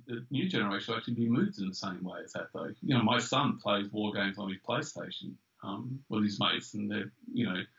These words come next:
I'll try to get him off to have lunch, and he'll say, or dinner, and he'll say, "I can't, Dad, I, the others are depending on me." You know, it becomes real to them. So I'm not sure how, if they saw something like that, whether it would have the same effect.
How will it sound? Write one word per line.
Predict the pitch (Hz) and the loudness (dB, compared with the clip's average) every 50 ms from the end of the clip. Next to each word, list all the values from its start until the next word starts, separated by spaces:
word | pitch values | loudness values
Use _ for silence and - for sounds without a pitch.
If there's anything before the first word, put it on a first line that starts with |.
| - - - - - - - | -20 -20 -20 -20 -10 -2 0
I'll | 113 113 | 0 2
try | - 113 107 | 4 4 4
to | 104 | 4
get | 104 104 104 | 4 2 2
him | 104 | 2
off | 107 107 104 | 2 0 0
to | 107 104 | -2 -2
have | 101 101 98 107 | 0 0 0 0
lunch, | 113 120 135 127 - | 0 0 0 0 -4
and | - - | -6 -8
he'll | - | -8
say, | - - 113 107 104 | -8 -6 -6 -4 -4
or | 101 98 | -4 -2
dinner, | - 117 120 120 | 0 2 2 4
and | 110 95 | 2 2
he'll | 92 | -2
say, | - - 104 95 | -4 -4 -4 -4
"I | 98 - | -4 -2
can't, | - 113 110 107 - | 0 2 2 2 0
Dad, | 92 92 95 | -2 -2 -2
I, | 98 101 107 120 120 110 113 - | -2 -4 -4 -6 -8 -10 -10 -4
the | 127 107 | 0 2
others | 107 107 101 - - - | 2 2 0 -2 -4 -6
are | |
depending | - - - - - 196 156 - | -6 -4 0 4 6 6 6 4
on | - - - | -2 -8 -12
me." | - - - _ _ - | -14 -20 -20 _ _ -6
You | 127 | -4
know, | 117 101 95 101 135 151 165 | -2 -2 -2 -4 -6 -6 -4
it | 143 120 | 0 2
becomes | 120 117 117 113 107 107 113 | 2 4 4 4 2 4 4
real | 113 156 175 175 | 4 4 4 2
to | - 101 | 0 -2
them. | 92 92 85 - - | -6 -6 -8 -6 -2
So | - 143 151 | 0 2 6
I'm | 190 | 6
not | 190 - - | 6 6 6
sure | - 113 - | 4 2 4
how, | 143 139 135 | 4 2 2
if | - - | 2 2
they | 110 110 | 0 0
saw | 107 - 123 135 - | 0 0 0 0 0
something | - - - - - | 0 -2 -4 -4 -4
like | 101 101 - - | -6 -6 -4 0
that, | 117 113 113 113 | 0 0 0 0
whether | 117 113 123 | -4 -4 -4
it | 123 | -2
would | 117 113 - | -2 -2 -2
have | 120 113 107 | -2 -4 -6
the | 104 | -6
same | - - 107 104 98 95 | -6 -2 -2 -2 -2 -4
effect. | 92 - 104 101 92 - | -6 -6 -6 -6 -6 -6